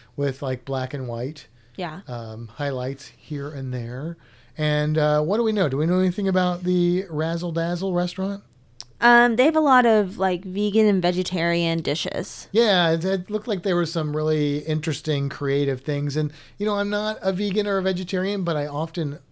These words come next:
Speaker 1: enjoy those. And there's another way being eco-friendly, 'cause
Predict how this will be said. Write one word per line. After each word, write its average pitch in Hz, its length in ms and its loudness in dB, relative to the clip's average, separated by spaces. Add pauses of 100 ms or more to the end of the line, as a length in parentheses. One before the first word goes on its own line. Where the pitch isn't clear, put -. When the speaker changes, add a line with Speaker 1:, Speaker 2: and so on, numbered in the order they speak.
(100)
Speaker 1:
enjoy 139 460 0
those. 233 360 0
And 196 220 0
there's 196 200 0
another 175 320 -2
way 160 240 0
being 147 320 -4
eco-friendly, 143 640 -4
'cause 135 260 -4